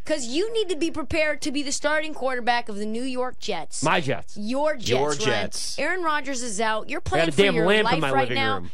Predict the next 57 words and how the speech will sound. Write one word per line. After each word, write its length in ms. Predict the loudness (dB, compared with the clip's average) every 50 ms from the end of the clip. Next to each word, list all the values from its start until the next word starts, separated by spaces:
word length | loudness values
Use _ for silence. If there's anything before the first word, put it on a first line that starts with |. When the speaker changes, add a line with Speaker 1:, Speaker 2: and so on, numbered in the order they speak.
| -4
Speaker 1:
You 120 | -4 -2 -2
need 140 | 0 0 0
to 160 | 0 0 2
tell 180 | 0 0 0
your 120 | 0 0 0
Speaker 3:
The 40 | 0
Speaker 1:
little 140 | 2 0 0
Speaker 3:
lamp. 120 | 0 0
Speaker 1:
chickie 260 | 0 0 0 0 -2
baby, 380 | 0 0 -2 0 -2 -2 -4 -4 -4 -6 -4 -4
"We're 120 | -2 0
not 200 | 0 0 0 2
going 300 | 0 0 0 0 -2 0 0
back 200 | 0 0 0 -2
to 80 | -4 -4
the 80 | -4 -4
crib 360 | -4 -2 -2 -2 -2 -2 -4 -4 -6 -6 -4
and 100 | -4 -2
doing 220 | -2 -2 -2 -2 -2
a 100 | -2 -2
little 200 | -2 -2 -2 -2
pumpkin 400 | -2 -2 -2 -2 -2 -4 -4 -4
hunting." 420 | -4 -4 -4 -4 -4 -4 -4 -4 -4 -6 -2
Speaker 2:
Yeah. 120 | 0 2 2
Speaker 1:
Because 260 | 2 2 0 -2 0
guess 280 | 0 0 0 0 -2 -2
what? 300 | -2 0 0 0 -2 -4 -6 -6 -6 -4 -2 -2
Uh, 420 | 0 0 0 0 0 -2 -2 -4 -4 -4
I 220 | -2 -2 -2 -2
thought 220 | 2 2 2 2 2
I 80 | 2
wasn't 280 | 0 0 -2 -2 -2 -4
gonna 120 | -4 -2
be 80 | -4 -4
starting, 420 | -2 -2 0 0 0 -2 -2 -4
and 160 | -4 -4 -4 -4
now 200 | -2 -2 -2 0
I 120 | -2 -2
am, 300 | -2 -2 -2 -2 -2 -4
and 100 | -4 -4
I'm 120 | -4 -4 -2
going 200 | -2 -2 -2 -2
up 140 | -2 -2 -2
against 260 | -4 -4 -4 -4 -4
the 60 | -6
Giants, 360 | -4 -4 -2 -2 -2 -4 -4 -4 -6 -6 -4
and 60 | -4
I'm 80 | -2 -2
gonna 120 | -2 -4
get 200 | -4 -6 -6 -6
killed 320 | -4 -2 -2 -2 -2 -2 -2
in 80 | -2
the 60 | -2 -2
media 240 | -2 -2 -2 -2 -4
if 120 | -4 -4
I 80 | -4 -4
lose. 400 | -2 -2 -4 -4 -4 -4 -4 -4